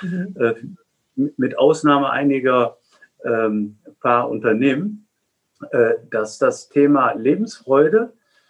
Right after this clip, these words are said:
Speaker 2: ähm, Freude und Leichtigkeit in ein Unternehmen zu tragen, Teil der, der Unternehmenskultur sein sollte.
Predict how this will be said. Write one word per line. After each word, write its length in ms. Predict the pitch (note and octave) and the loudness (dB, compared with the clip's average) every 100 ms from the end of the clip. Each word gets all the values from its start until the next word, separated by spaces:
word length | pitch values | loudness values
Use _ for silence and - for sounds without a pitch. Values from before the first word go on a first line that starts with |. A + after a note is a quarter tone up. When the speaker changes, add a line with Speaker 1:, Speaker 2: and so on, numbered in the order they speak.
| _ _ - | _ _ -8
Speaker 2:
ähm, 460 | C3+ B2+ B2+ B2+ - | -4 -2 -2 -4 -10
Freude 300 | - D#3 F3+ | 0 2 4
und 120 | D3+ A#2+ | 0 2
Leichtigkeit 880 | C#3+ B3 - - D3 - A2+ F#2+ | 2 2 0 -10 -14 -2 0 0
in 140 | A#2+ A#2+ | -2 -6
ein 140 | A#2 | -6
Unternehmen 640 | A#2+ B2 A#2 G#2+ D3+ D#3+ - | -6 -6 -4 0 0 0 -4
zu 120 | G#2 | -10
tragen, 380 | - F#2+ F2+ E2+ | -6 -6 -6 -8
Teil 240 | - B2+ D3 | 0 2 4
der, 180 | C#3 C3 - - | 2 -2 -6 -6
der 100 | B2 | -6
Unternehmenskultur 920 | A#2+ B2 D#3 A2+ - F2+ - F2+ E2+ | -4 0 2 0 -4 -12 -12 -18 -14
sein 240 | G#2+ - | -14 -14
sollte. 320 | - - - | -12 -12 -14